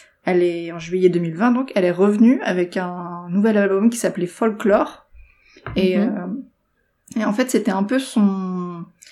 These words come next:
Speaker 1: son tournant, euh, folk, quoi. Euh, et, euh...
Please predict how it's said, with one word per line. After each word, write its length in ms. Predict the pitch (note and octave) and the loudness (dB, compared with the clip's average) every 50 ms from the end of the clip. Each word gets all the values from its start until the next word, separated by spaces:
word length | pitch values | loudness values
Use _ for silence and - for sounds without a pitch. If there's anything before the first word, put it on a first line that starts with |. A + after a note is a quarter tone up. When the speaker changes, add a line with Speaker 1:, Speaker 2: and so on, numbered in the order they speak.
| - _ _ | -20 _ _
Speaker 1:
son 160 | - G#3 G3 | -6 -6 -4
tournant, 520 | - C4+ A#3 B3 A#3 B3 B3+ C4+ C4 A#3+ | -2 2 6 6 8 8 8 6 6 6
euh, 120 | A3 G3+ G3+ | 4 2 2
folk, 500 | - - A#3 G#3 F#3+ - - - - _ | 0 0 0 0 0 -2 -6 -14 -18 _
quoi. 300 | - F#3+ F#3 F3+ F#3 F3+ F#3+ F3 | -8 -8 -6 -6 -8 -10 -10 -10
Euh, 220 | F3 - - - - F#3 - - - - - - - _ _ _ _ _ _ | -8 -8 -8 -8 -8 -10 -12 -16 -20 -20 -20 -20 -20 _ _ _ _ _ _
et, 260 | G3+ F3+ E3+ E3+ | -6 -4 -4 -6
euh... 40 | E3 | -8